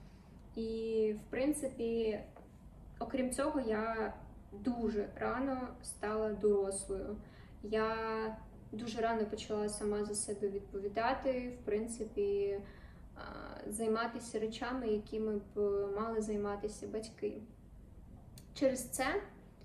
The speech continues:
в якомусь віці у мене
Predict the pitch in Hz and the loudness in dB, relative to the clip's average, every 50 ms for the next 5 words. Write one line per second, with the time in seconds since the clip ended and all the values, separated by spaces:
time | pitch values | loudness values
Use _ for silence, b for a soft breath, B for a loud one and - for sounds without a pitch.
0 | B B B B B - - - - - - - - 214 214 214 214 233 233 233 | B B B B B -16 -16 -16 -16 -16 -14 -12 -10 -10 -8 -6 -2 -2 0 0
1 | 240 240 233 233 233 233 233 226 226 226 226 220 233 269 277 262 254 - - - | 2 4 4 4 6 6 4 4 2 2 2 6 8 8 8 8 4 -2 -2 0
2 | 269 349 392 - - - 320 302 285 262 - 226 220 214 220 247 269 269 262 247 | 2 2 2 0 0 0 0 2 2 2 0 0 0 0 2 2 2 2 2 0